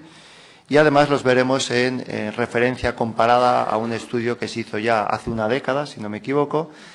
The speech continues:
y veremos que hay alguna mejoría, especialmente en la educación básica, la educación que va de los seis a los dieciséis años,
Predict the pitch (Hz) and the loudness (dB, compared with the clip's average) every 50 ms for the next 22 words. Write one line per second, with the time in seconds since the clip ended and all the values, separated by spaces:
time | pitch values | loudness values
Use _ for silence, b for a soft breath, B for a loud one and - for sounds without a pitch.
0 | B B B B B - 113 113 113 113 113 117 120 123 117 - - - 117 117 | B B B B B -8 -4 -2 0 0 0 0 -2 -4 -6 -8 -4 0 2 2
1 | 117 113 104 101 - - - 104 107 113 127 127 120 110 107 - - 113 123 156 | 2 0 -4 -6 -6 -6 -6 -4 -4 -2 0 0 0 0 -2 -2 -2 0 0 2
2 | 170 175 196 233 - - - - - - 113 - 117 113 117 120 117 104 120 107 | 2 0 -2 -4 -8 -14 -20 -16 -12 -12 -6 -4 -4 -4 -4 -6 -6 -6 -6 -4
3 | 107 104 104 101 - 110 - - 107 107 107 123 143 151 - 147 139 - 175 196 | -4 -4 -6 -6 -10 -12 -10 -8 -8 -4 2 2 2 2 2 -6 -4 -2 -2 -4
4 | 233 - - B B B B B B B B B B B B - - 98 98 107 | -4 -6 -18 B B B B B B B B B B B B -12 -12 -8 -8 -8
5 | 98 - 117 107 - 110 107 113 113 107 101 98 95 - - 139 139 123 - 117 | -8 -8 -10 -8 -8 -4 -4 -4 -4 -4 -6 -8 -6 -4 -4 -4 -4 -4 -6 -8
6 | 107 95 90 98 104 95 - - - - 123 123 117 - 135 131 127 127 139 151 | -10 -10 -10 -12 -14 -14 -12 -12 -10 -8 -8 -6 -4 -2 -2 -2 -2 -4 -6 -8
7 | - - | -10 -12